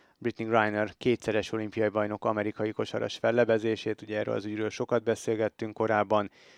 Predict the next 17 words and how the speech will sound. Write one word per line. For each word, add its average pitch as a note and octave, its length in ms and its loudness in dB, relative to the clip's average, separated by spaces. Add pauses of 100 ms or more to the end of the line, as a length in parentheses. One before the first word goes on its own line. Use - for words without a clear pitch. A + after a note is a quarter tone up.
(140)
Kilenc B2+ 420 2
évre A2 260 4
szóló A2 360 0
börtönbüntetést, G#2+ 1120 -2 (160)
ö, G#2+ 280 0 (140)
kapott - 600 0
első A#2+ 400 0
fokon, C#3+ 480 0 (360)
amely B2 300 4
ellen A2 220 2
fellebezett. A#2 800 4 (440)
Ugye A2 520 4 (400)
kábítószer A2 720 0
birtoklás G#2+ 800 0
és A2+ 100 -14
használat A2+ 500 -4
miatt A2 360 -4